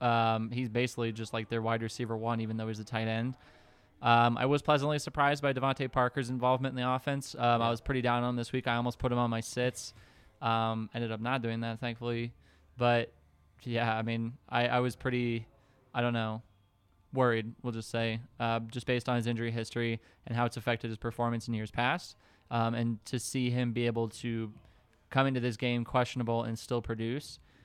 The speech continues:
Speaker 1: um, in a game where really, like, you know, the Bills are one of the better teams, I think, in the A F C. So,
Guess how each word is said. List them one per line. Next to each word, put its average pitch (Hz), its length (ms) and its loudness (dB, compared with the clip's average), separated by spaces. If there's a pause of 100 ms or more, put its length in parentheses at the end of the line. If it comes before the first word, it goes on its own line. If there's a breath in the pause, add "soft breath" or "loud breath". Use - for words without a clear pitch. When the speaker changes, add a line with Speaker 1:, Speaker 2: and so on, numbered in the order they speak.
(260 soft breath)
Speaker 1:
um, 113 460 2
in 120 100 0
a 117 60 0
game 117 340 0
where 110 400 0
really, 120 560 2 (100)
like, 113 300 -2
you 131 80 0
know, 113 100 0
the 113 80 -2
Bills 117 260 -2
are 113 60 -2
one 113 140 0
of 113 60 0
the 117 60 0
better 113 220 -2
teams, 113 280 -4
I 113 120 -2
think, 117 240 -6
in 110 60 -6
the 110 100 -6
A 110 140 -4
F 104 80 -8
C. 113 320 -6
So, 110 420 -4